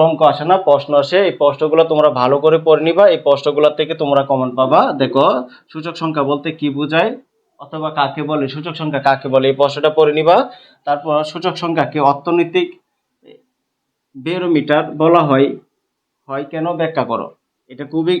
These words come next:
ইম্পর্টেন্ট একটা প্রশ্ন। তারপর সূচক সংখ্যা কত প্রকার ও কি কি, এটা ভালো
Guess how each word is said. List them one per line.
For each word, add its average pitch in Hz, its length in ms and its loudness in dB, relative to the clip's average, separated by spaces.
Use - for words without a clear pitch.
ইম্পর্টেন্ট 151 420 -4
একটা 151 180 -4
প্রশ্ন। 113 220 -10
তারপর 180 300 -2
সূচক 180 240 -2
সংখ্যা 165 240 0
কত 160 140 4
প্রকার 160 320 4
ও - 100 0
কি 143 100 0
কি, 143 140 2
এটা 143 200 -16
ভালো 147 120 -2